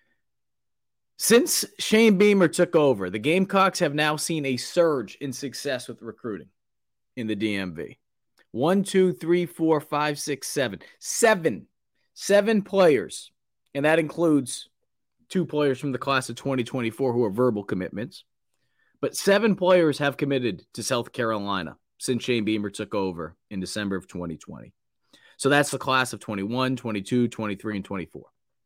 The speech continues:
Before Beamer arrived, from twenty sixteen to twenty twenty, and this isn't necessarily to throw shade at Will Muschamp,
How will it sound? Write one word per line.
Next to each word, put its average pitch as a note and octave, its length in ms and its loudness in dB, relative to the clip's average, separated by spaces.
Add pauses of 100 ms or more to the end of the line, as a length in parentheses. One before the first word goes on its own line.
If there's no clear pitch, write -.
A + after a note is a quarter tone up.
(560)
Before G#3 460 8
Beamer G3+ 400 6
arrived, C3+ 840 2 (600)
from C#3 160 0
twenty G#3 320 0
sixteen F#3+ 500 0
to E3 60 0
twenty E3 320 -2
twenty, A2+ 340 -6
and C3+ 100 -2
this F#3+ 180 0
isn't F3+ 380 0 (720)
necessarily E3+ 920 2
to D#3+ 180 -4
throw C#3+ 400 2
shade C#3 580 0
at C3+ 160 -4
Will C#3+ 180 2
Muschamp, A#2 540 -4